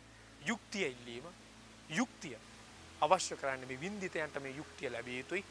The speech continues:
මොකද මේක පේනවා බොහොම පැහැදිලිවම දේශපාලන පරිවර්තනයක එක්තරා කේන්ද්‍රීය සාධකයක් තමයි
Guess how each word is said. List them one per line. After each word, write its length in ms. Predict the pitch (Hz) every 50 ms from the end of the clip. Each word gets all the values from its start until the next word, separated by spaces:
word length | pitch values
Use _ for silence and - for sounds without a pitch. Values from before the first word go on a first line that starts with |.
| - - - -
මොකද 200 | - - 156 156
මේක 240 | 151 156 175 185 - 165 - -
පේනවා 380 | - 214 254 247 214 180 160 143
බොහොම 320 | 147 147 160 156 147 135 - - - - - -
පැහැදිලිවම 680 | - 220 190 214 254 226 190 165 139 135 123 113 123 123 - - - - - - - - - - - - -
දේශපාලන 680 | 180 226 247 - 226 202 - 220 220 214 208 202 196
පරිවර්තනයක 800 | - 185 190 196 190 180 160 147 - - 143 139 135 123 120 - 127 - - - - - - - - - -
එක්තරා 360 | 160 - - - 165 165 156 - -
කේන්ද්‍රීය 640 | - - 220 226 240 240 226 208 220 226 220 208
සාධකයක් 680 | - - - 214 233 254 202 175 - - 139 123 - -
තමයි 300 | - 139 123 123 123 127